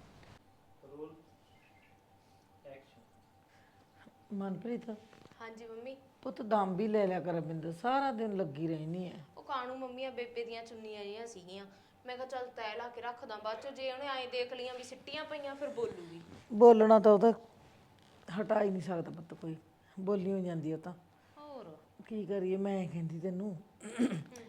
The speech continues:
Speaker 2: ਉਹ ਛੋਟੀ ਨੂੰ ਨਾ ਤੂੰ ਹੀ ਸਮਝਾ ਦਿਆ ਕਰ, ਉਹਨੂੰ ਕੰਮ ਧੰਦੇ ਲਾ ਲਿਆ ਕਰ। ਭਾਈ ਹੁਣ ਆਪਾਂ ਨੂੰ ਤਾਂ ਪਤਾ ਲੱਗ ਰਿਹਾ, ਦੇਖ ਬੇਬੇ ਦਾ ਵੀ ਇਹੀ ਜੀ ਹੈ,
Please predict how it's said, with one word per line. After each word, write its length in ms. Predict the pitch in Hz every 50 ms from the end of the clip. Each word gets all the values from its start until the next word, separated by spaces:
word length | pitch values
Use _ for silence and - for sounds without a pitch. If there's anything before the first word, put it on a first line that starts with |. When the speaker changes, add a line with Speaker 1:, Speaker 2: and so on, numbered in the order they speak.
| - - - - - - - - -
Speaker 2:
ਉਹ 60 | 190
ਛੋਟੀ 460 | 185 - 202 196 180 170 147 185 190
ਨੂੰ 160 | 190 202 202 196
ਨਾ 100 | 220 214
ਤੂੰ 300 | 220 - 208 185 185 165
ਹੀ 140 | 165 180
ਸਮਝਾ 460 | 160 - 180 170 170 165 180 190 196 190
ਦਿਆ 180 | 170 170 165
ਕਰ, 180 | 165 - 170 165 165 - - - - - - - - - 226
ਉਹਨੂੰ 180 | 208 220 226
ਕੰਮ 280 | 233 233 220 208 196 202
ਧੰਦੇ 300 | 170 220 220 208 220 208
ਲਾ 180 | 196 190 185
ਲਿਆ 160 | 180 180 180 170
ਕਰ। 220 | 160 175 165 160 165 - - - - - - _ - - -
ਭਾਈ 160 | 247 269 269
ਹੁਣ 160 | 247 247 240
ਆਪਾਂ 300 | 240 233 240 - 233 226
ਨੂੰ 100 | 220 196
ਤਾਂ 80 | 220 202
ਪਤਾ 260 | 214 214 196 214 208
ਲੱਗ 200 | 196 196 165 165
ਰਿਹਾ, 140 | 196 208 214
ਦੇਖ 160 | 214 214 214
ਬੇਬੇ 360 | 202 175 190 185 160 160 190
ਦਾ 100 | 185 190
ਵੀ 160 | 185 180 185
ਇਹੀ 220 | 180 170 165 175 165
ਜੀ 180 | 143 156 170
ਹੈ, 120 | 170 165